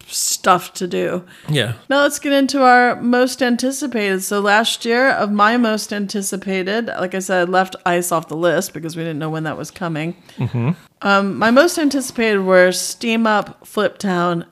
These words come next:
Speaker 1: and Septima. So only two, wait a minute. What did I write there?
Speaker 2: Flip Town was your game of the year.
Speaker 1: Yeah, it was my game of the year. I didn't expect it to be so good. I don't,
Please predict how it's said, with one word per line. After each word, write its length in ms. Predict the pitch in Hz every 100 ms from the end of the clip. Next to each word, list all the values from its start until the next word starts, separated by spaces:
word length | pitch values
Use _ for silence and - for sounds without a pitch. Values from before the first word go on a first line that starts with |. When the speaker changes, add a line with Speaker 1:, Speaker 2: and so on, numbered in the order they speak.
| _
Speaker 1:
and 120 | 185
Septima. 600 | 165 160 - 151 107 139 - _
So 800 | - 190 185 175 170 170 170 190
only 600 | 196 202 202 196 180 - _
two, 1200 | - - - 233 254 277 311 302 285 277 269 254
wait 220 | 247 233 196
a 40 |
minute. 380 | 165 156 143 - _ _
What 220 | 196 196
did 180 | - -
I 140 | 190
write 320 | 180 180 175
there? 260 | 165 156 -
Speaker 2:
Flip 340 | - 147 139
Town 280 | - 131 127
was 140 | 123 120
your 180 | 120
game 300 | 120 120 120
of 80 | 120
the 60 | 123
year. 160 | 131
Speaker 1:
Yeah, 320 | 247 349 247 190
it 100 | 165
was 240 | 247 294
my 120 | 269
game 200 | 196 175
of 60 | 170
the 80 | 175
year. 100 | 175
I 60 |
didn't 180 | 180 220
expect 400 | 208 - 202 196
it 80 | 190
to 60 | 185
be 160 | 190
so 240 | 180 190 175
good. 180 | 180
I 120 | 170 185
don't, 180 | 196